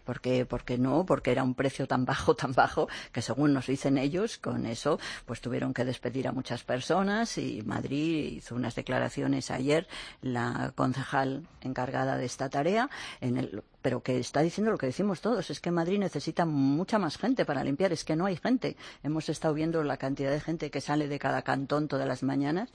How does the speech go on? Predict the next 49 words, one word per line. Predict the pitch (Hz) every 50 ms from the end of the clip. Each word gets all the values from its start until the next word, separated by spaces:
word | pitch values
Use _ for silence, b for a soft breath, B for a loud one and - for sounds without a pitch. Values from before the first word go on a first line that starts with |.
| B B B B
y | B 139
son | - 151 185 -
poquísimos, | 180 - - 220 - - 180 151 123 107 120 - 147
¿no? | 214 B B B B B B B
Y | 127 120 127
eso | 120 - 135
sí, | - - - 85
eso | - - - 120
nos | 123 123 -
ha | -
preocupado | - - 117 - 123 120 123 120
muchísimo. | 120 120 123 - - 120 - 131 135 135
La | 131 135
externalización | 143 - - 147 131 143 139 139 139 135 131 - 139 - - 180 202 214 202 185 156
de | 147 139
todo | 135 - 165 165 165 170 165
el | 156
ayuntamiento | 147 143 143 143 139 131 127 131 143 160 170 170 - 190 254 B B B B B B B B
es | - 151 147 -
lo | 151 147 143
que | - 135
más | 139 156 170 - 180
me | 175 170
ha | 175 165
preocupado, | - - 147 139 - 147 139 - 180 180 190 190 214 226 196
lo | 165 156 -
que | 156
más | 156 175 190 - 208
me | 180 180 175
ha | 175 185 190 202 B B B B B B
alarmado | - 151 143 135 135 139 160 202 254 254 208 165 -
cuando | - 147 147 151 156
lo | 156 156
he | 147
visto, | 151 139 - - - 127 127 120
sobre | - 147 135 143 143
todo | 135 180 196 226 220 -
porque | - 165 - 151 147
además | 139 131 151 175 208 -
de | 233 220
esa | - 208
externalización, | 185 - - 175 156 156 156 156 147 - 143 135 - 160 165 202 - B B B B B B
yo | 147 147
creo | - 160 170 185 190
que | 185 160 139
ha |
habido | 135 147 160 170 175 170 147
un | 147 151 156 151
gran, | 147 143 143 165 190 202 220